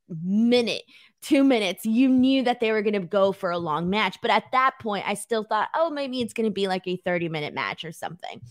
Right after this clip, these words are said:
And then once we started getting towards the thirty-minute mark, I thought either they're gonna do a solid forty-five minutes, but at that point, it's like, "You might as well do the whole hour." So at that point, I started thinking, "All right, they're gonna go the full hour." And then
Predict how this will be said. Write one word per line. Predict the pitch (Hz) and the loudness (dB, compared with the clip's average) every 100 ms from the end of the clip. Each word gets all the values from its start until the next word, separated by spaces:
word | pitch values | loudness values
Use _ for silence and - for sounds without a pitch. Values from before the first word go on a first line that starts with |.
| _ _ _ _ | _ _ _ _
And | 254 269 285 | -4 -2 0
then | 339 359 247 269 220 | 0 0 0 -2 0
once | 220 311 392 | 0 -2 -2
we | 415 | -6
started | 392 - 320 311 269 202 | -6 0 0 0 -2 0
getting | 247 240 240 233 | 2 2 0 -4
towards | - 220 214 214 202 180 | -4 -2 2 2 0 -2
the | 196 180 | -2 0
thirty-minute | 214 214 226 214 214 | 0 2 2 0 0
mark, | 202 190 180 175 - _ _ - | -2 0 0 -2 -6 _ _ -6
I | 190 | -4
thought | 185 190 190 190 - _ _ _ | 0 4 4 4 -2 _ _ _
either | 240 226 214 | -2 2 2
they're | 196 | 2
gonna | 190 180 | 0 -4
do | 165 160 160 _ - | -6 -8 -10 _ -4
a | 175 | -4
solid | - 233 226 220 | 0 2 4 2
forty-five | 208 240 254 233 269 214 | -2 -2 -2 0 0 0
minutes, | 220 220 | 0 -2
but | 214 | -2
at | 185 180 | -2 0
that | 190 - | 0 0
point, | 208 190 | -4 -4
it's | 180 | -4
like, | 180 190 | -4 -2
"You | |
might | 180 185 | -2 -2
as | 190 - | -2 -2
well | 185 | -2
do | 170 | -2
the | 175 190 | -4 -2
whole | 190 196 | -2 0
hour." | 180 156 170 220 - - - | 0 0 -2 -4 -8 -20 -16
So | - 226 - | 2 4 6
at | 247 - | 4 4
that | 269 269 | 4 4
point, | - 240 233 | 0 -4 -2
I | 208 | -2
started | 220 226 214 214 | -2 -2 -2 -2
thinking, | 202 202 196 | -4 -4 -2
"All | 202 190 | 0 0
right, | 170 170 | 0 -2
they're | 208 | -4
gonna | 196 202 | -4 -4
go | 175 180 | -2 -4
the | 175 | -4
full | - 175 | -6 -4
hour." | 160 170 165 156 | 0 0 -2 -4
And | 208 220 214 | -2 -2 0
then | 247 240 | 0 -2